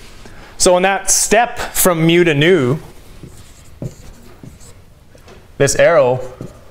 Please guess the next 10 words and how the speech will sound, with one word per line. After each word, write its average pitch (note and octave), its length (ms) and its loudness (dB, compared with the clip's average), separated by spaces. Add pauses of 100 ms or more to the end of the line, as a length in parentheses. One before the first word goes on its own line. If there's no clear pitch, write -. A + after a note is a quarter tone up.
(300)
only D3 300 4
X C3+ 220 2
I B2 220 2
changes. - 640 -6 (3750)
And F#3 140 2
in G#3 80 0
fact, G#3+ 320 0
you G#3+ 80 2
can G#3+ 100 0
imagine F3+ 720 0